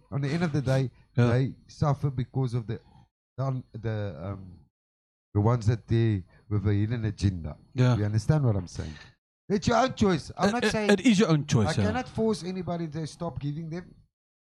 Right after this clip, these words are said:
Speaker 1: People still, after
Speaker 2: Uh,
Speaker 1: we even address this on the community platforms, on the
Speaker 2: Yeah.
Speaker 1: meetings, cri-, C P F,
Speaker 2: Y-
Speaker 1: Crime Forum meetings,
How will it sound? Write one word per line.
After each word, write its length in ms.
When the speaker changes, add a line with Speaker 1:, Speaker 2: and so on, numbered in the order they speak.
Speaker 1:
People 240
still, 320
after 220
Speaker 2:
Uh, 460
Speaker 1:
we 60
even 160
address 280
this 240
on 200
the 240
community 840
platforms, 680
on 240
the 80
Speaker 2:
Yeah. 220
Speaker 1:
meetings, 560
cri-, 160
C 160
P 260
F, 200
Speaker 2:
Y- 60
Speaker 1:
Crime 200
Forum 320
meetings, 400